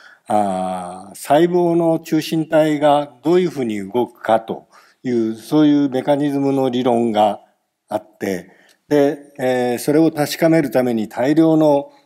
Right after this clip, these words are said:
お、細胞の画像データを集めて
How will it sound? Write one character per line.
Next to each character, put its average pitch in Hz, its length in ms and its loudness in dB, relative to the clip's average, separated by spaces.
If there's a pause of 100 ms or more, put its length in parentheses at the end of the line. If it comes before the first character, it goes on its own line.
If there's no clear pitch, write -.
(120)
お、 117 320 -4
細 120 260 -2
胞 117 220 -2
の 110 140 -4
画 101 160 -2
像 143 500 0
デ 123 160 0
ー - 80 -20
タ 87 200 -6
を 123 340 -4 (380)
集 - 240 -6
め 104 160 -2
て 82 340 -16